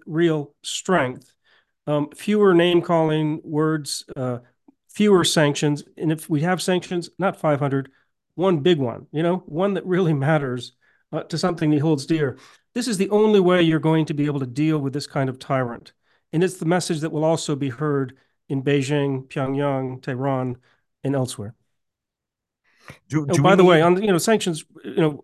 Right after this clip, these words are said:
Speaker 1: just to,
Speaker 2: Sure.
Speaker 1: it's not even just India buying Russian oil and so on.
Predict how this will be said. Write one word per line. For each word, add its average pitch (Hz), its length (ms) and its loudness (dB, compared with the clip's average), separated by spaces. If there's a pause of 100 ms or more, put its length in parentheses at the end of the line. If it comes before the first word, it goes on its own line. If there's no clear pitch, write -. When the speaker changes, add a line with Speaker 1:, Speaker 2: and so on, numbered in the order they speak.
Speaker 1:
just 208 200 -2
to, - 80 -10
Speaker 2:
Sure. - 220 -12
Speaker 1:
it's 196 180 -6
not 214 180 2
even 180 200 2
just 160 280 -2
India 165 320 0
buying 156 340 0
Russian 151 300 -4
oil 160 180 0
and 147 80 -4
so 156 120 -6
on. 143 60 -6